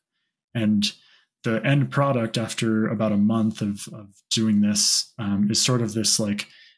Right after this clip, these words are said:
tangerine flavored sweet syrup that, you know, it's, it's really unique and something you can't really get anywhere else. Um, but they can be used for ice cream. They can be made into pickles. They can be made into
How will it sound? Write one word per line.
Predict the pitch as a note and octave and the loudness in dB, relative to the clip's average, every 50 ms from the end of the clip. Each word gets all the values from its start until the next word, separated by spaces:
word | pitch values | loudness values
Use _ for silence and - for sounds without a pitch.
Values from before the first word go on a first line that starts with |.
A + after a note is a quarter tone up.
| _ _ _ _ _ _ - | _ _ _ _ _ _ -6
tangerine | - - B2+ B2 B2 B2+ A#2+ G#2+ A#2+ A#2 A2+ A2+ A2+ A#2 A#2 A2+ A2+ A2 | -2 0 0 2 2 2 2 0 0 0 0 2 2 2 0 0 0 -2
flavored | - - - A2+ A2+ A2+ A2 G#2+ G2+ A2 A2 G#2 G#2 G#2 G2+ G2+ | -2 -2 -2 0 0 0 0 0 0 -2 -2 0 0 0 0 0
sweet | - - - - A#2 A2+ A2+ A2 G#2 G2+ G#2 - | 0 0 0 0 0 0 0 0 0 -2 -4 -4
syrup | - - - - - A2 G#2 G#2 G2+ G2 G2+ - _ _ - | -2 0 0 0 0 0 -2 -4 -4 -6 -10 -14 _ _ -4
that, | G#2+ G#2 G#2 - _ _ _ _ _ | -4 -4 -4 -8 _ _ _ _ _
you | A#2+ G#2 | -8 -8
know, | G2 F#2+ G2 | -8 -10 -12
it's, | G2+ G#2 - - - - - - | -6 -4 -4 -4 -4 -6 -8 -6
it's | B2 - | -4 -2
really | B2 A#2+ B2 B2 A#2+ A#2 | 0 0 0 2 2 2
unique | A#2 A2+ A#2 A#2 A#2+ A#2+ A#2 - | 2 2 2 2 0 0 -2 -2
and | A2 G#2 G#2 G#2 G#2 G#2 - - _ _ _ _ | -2 0 0 0 0 -2 -4 -10 _ _ _ _
something | - - A2 G#2 A2 G#2+ | -6 -6 -4 -2 0 0
you | G2+ G#2 | 0 0
can't | G#2 A#2 G#2+ G2 F2+ | 0 -2 -2 -2 -2
really | A2+ G#2+ G2+ G2+ | -2 0 0 0
get | G#2 A#2 A2 | 0 -2 -2
anywhere | A2 G2+ G2+ G2+ G2 G2 G2 | -2 -2 -2 -2 -4 -6 -12
else. | G2 G2 G2 F#2+ - - - - - _ _ _ - | -14 -16 -10 -6 -4 -2 -2 -4 -6 _ _ _ -20
Um, | G#2 G#2 G2 G2 G2 G2 F#2+ _ _ _ _ - - - _ _ _ _ | -18 -16 -16 -16 -18 -20 -20 _ _ _ _ -20 -20 -20 _ _ _ _
but | C3+ B2+ C3 - - | -4 -4 -4 -4 -2
they | E3+ F3 | -2 0
can | F3 F3+ D3+ | 2 2 0
be | C#3 | 2
used | B2+ B2 A2+ - - | 2 2 0 0 0
for | - A2 G2+ A2+ | -2 -2 -2 0
ice | C#3+ D#3 C#3+ - | 0 2 2 0
cream. | - - D3 C3+ C3 B2+ B2 | 0 0 0 0 2 2 0
They | C3+ C3 | 0 0
can | C3 B2+ A2 | -2 -2 0
be | A2 G#2+ | 0 0
made | G2+ G#2 G#2+ G2+ | 0 0 0 -2
into | G2+ G2 G2 G2 | -4 -6 -8 -10
pickles. | - - - D3 D3 - C3 B2 A#2+ A2+ A2+ - - | -10 -4 -4 -4 -2 0 -2 -2 0 -2 -2 -2 -2
They | B2 A2 | -2 -2
can | - A#2 A2 | -2 0 0
be | G2+ G2+ G2+ | 0 2 0
made | G#2+ G#2 G#2 G2+ | 0 0 0 0
into | G2+ G2+ G2+ G#2 - G#2+ G2+ G2 G2+ G2 G2 | 0 0 0 0 0 0 -2 -2 -2 -6 -8